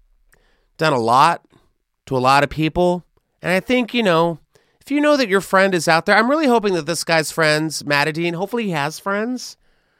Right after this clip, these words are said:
And this cannot be good for your kidneys at all. This cannot be good for your whole body. You're,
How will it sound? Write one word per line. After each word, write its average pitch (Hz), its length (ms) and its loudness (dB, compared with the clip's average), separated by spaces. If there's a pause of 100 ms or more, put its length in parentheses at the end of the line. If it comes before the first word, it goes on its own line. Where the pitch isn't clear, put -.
(1160)
And 254 140 4
this 359 200 0
cannot 285 560 -2
be 214 80 -4
good 175 240 -2
for 180 80 -12
your 127 140 -4
kidneys - 840 -10 (800)
at 202 120 -4
all. 220 580 -4 (1000)
This 190 140 -6
cannot 247 340 2
be 202 80 -4
good 180 220 -4
for 190 80 -6
your 175 140 -2
whole 156 180 -4
body. 120 320 0
You're, 156 300 -8